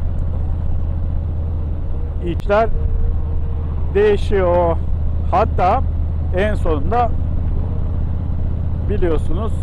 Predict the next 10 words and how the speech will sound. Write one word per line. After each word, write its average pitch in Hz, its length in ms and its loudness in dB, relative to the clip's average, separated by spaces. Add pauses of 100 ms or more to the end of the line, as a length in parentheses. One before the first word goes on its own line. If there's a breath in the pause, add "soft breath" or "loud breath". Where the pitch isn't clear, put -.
(240)
işte 185 420 0 (120)
o 147 300 0
dü-, 151 320 0
global 165 300 2 (100)
terörizmin 160 680 0
ve 220 60 0
uluslararası - 680 2
ilişkilerin 151 460 2
de 156 60 0
gidişatını 143 840 2